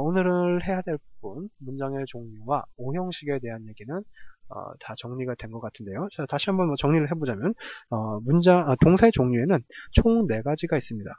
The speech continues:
그죠? 네 가지가 있어서 문제, 문법, 어, 목적, 이거를 나-, 나누는 방법은 목적어가 있냐 없냐, 보어가 있냐 없냐, 이거에 따라서, 어, 이 동사의 종류를 나눌 수가 있는데, 이 동사의 종류에 따라서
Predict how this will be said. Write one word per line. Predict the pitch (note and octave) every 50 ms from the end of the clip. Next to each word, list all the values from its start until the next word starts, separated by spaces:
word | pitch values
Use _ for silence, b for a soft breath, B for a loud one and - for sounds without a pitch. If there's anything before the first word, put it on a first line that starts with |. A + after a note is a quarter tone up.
| _ _ _
그죠? | B2+ A#2+ C3 F3+ - _
네 | - A#2 A#2+
가지가 | D3 C#3+ - - C3+ A2+
있어서 | G#2 - - G#2+ - E3+ - B B B B B _
문제, | - C#3 C#3+ D3 D3 D3 D#3+
문법, | C#3 B2+ C3+ D#3 E3+ E3 - F3 - -
어, | C3 B2 A#2
목적, | A#2 C#3+ C#3+ - - - E3 C#3+ C#3+
이거를 | D#3+ E3 E3 E3 D#3+ D#3+ D#3+ D3+ D#3+ D#3+ D#3+ D3+
나-, | C3 A#2+ - - C3+ B2
나누는 | A#2+ B2 C3 C#3+ C#3+ D3 C3+
방법은 | A#2+ A2+ G#2+ A2 A2+ E3+ A3+ A#3+ - - -
목적어가 | C3+ A#2+ - - C3 B2 B2 A2+ -
있냐 | D#3+ D#3+ E3 D#3+
없냐, | D#3 D#3 D#3 D#3 E3 E3 -
보어가 | - A#2+ A#2 A2+ A#2 C3 B2+ -
있냐 | C#3+ D3+ D3 C3
없냐, | A2+ G#2+ G#2+ G2 B2+ C3
이거에 | C3 B2+ C#3+ C#3 -
따라서, | - A#2 A2+ - E3 C3 B B B B B B B B -
어, | - A#2+ A2+ G#2 G2 F2+ D#2+ - - - - _ _ _ _ _ _
이 | C#3 B2
동사의 | - - C#3+ D3 D#3+ D3
종류를 | - B2+ B2 A#2+ A#2 A#2 A2
나눌 | A2+ A2 A#2 A#2+
수가 | A#2 - B2 G#2+
있는데, | G2+ G2+ B2 D3 C3+ B2+ -
이 | G3+ G#3+
동사의 | - G3 F3+ F#3 G3 F#3
종류에 | D#3 D3 C#3 C#3 C3
따라서 | - C3 B2 A#2+ B2